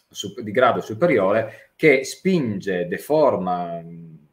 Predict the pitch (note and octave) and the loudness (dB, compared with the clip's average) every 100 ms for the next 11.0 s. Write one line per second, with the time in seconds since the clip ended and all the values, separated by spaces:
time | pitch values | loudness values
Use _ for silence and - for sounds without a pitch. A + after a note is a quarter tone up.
0 | _ G#2 F#2+ C3 G#2 - A#2+ G#2+ G2 F2+ | _ -12 -4 -2 -2 0 0 0 -4 -6
1 | F#2+ G#2+ B2 F#2+ - E3 G#3 G#3 - _ | -6 -4 -2 0 0 0 -2 -4 -18 _
2 | _ B2+ - F3+ - G#2+ A#2 G#2+ - F#3 | _ -10 -4 -4 -2 -8 -6 -8 -2 0
3 | G#2+ F2 G#2 G#2 - A#2 A2 D#2 - G2 | 0 -2 -4 -6 -10 -12 -8 -8 -8 -10
4 | G#2 - _ _ _ _ _ _ _ _ | -10 -12 _ _ _ _ _ _ _ _
5 | _ _ _ _ _ _ _ _ _ _ | _ _ _ _ _ _ _ _ _ _
6 | _ - G#2+ A2+ F2+ E2+ F2+ D#2+ - E2+ | _ -8 -2 -2 -2 -6 -8 -10 -8 -8
7 | F2 E2+ E2+ E2+ D#2+ D#2+ - E2+ E2+ - | -6 -6 -2 -4 -4 -6 -8 -8 -8 -10
8 | _ _ _ _ E2+ E2 - F2 F#2+ F#2 | _ _ _ _ -10 -10 -10 -8 -6 -4
9 | F#2 E2 D#2 F#2+ - F2+ - G2 G2 - | -4 -4 -8 -10 -10 -14 -12 -6 -6 -6
10 | F2 F2+ E2 D#2 E2+ G2 F2+ G2 A#2 A#2+ | -12 -8 -8 -6 -6 -6 -6 -2 -2 -2